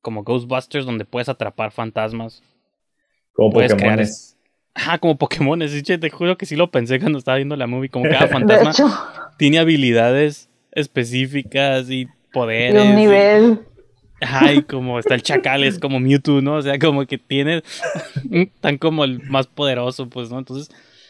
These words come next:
Speaker 1: sí. Co-, incluso me sorprende que no haya tenido secuelas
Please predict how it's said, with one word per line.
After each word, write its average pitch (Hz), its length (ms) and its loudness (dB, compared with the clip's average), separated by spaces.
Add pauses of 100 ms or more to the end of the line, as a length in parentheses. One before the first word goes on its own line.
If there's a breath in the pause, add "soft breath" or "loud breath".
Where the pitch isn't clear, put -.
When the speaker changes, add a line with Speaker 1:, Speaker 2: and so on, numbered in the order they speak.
(400 soft breath)
Speaker 1:
sí. - 440 -8 (1600)
Co-, 170 120 2
incluso 185 260 4
me 233 120 2
sorprende 175 460 0
que 156 120 -2
no 131 80 2
haya 160 120 2
tenido 135 340 -2
secuelas 131 600 -2